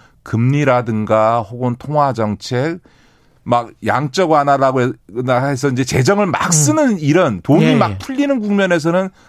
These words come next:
Speaker 1: 부동산 가격이 오른다.
Speaker 2: 예.
Speaker 1: 제가 말씀을 전에 드렸습니다만 문재인 정부의 가장 큰
Speaker 2: 음.
Speaker 1: 실책은
Speaker 2: 음.
Speaker 1: 이 집권 이후에 십팔 년, 십구 년, 이십 년
Speaker 2: 음.
Speaker 1: 계속 저금리, 경제 때문에 저금리를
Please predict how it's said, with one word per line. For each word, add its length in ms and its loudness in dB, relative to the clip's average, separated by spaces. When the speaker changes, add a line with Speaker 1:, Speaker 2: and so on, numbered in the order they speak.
Speaker 1:
부동산 360 0
가격이 180 2
오른다. 760 2
Speaker 2:
예. 40 2
Speaker 1:
제가 300 2
말씀을 380 -2
전에 180 0
드렸습니다만 800 -2
문재인 340 2
정부의 320 0
가장 300 -2
큰 340 -4
Speaker 2:
음. 260 -4
Speaker 1:
실책은 760 -2
Speaker 2:
음. 240 -2
Speaker 1:
이 120 -2
집권 480 0
이후에 560 2
십팔 360 -2
년, 80 0
십구 220 -8
년, 80 -2
이십 240 -2
년 260 -2
Speaker 2:
음. 280 -2
Speaker 1:
계속 480 2
저금리, 500 0
경제 380 2
때문에 380 -2
저금리를 760 0